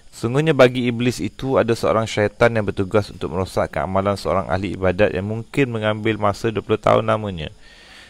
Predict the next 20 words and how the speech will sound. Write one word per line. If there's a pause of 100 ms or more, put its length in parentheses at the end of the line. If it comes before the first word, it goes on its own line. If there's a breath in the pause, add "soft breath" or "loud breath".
(140 loud breath)
Tugasnya
ialah
menggoda,
menggoda
ahli
ibadat
itu
sehingga
ia
bercerita
kepada
orang
lain (160)
yang
ia
melakukan
satu
amalan
dalam
rahsia,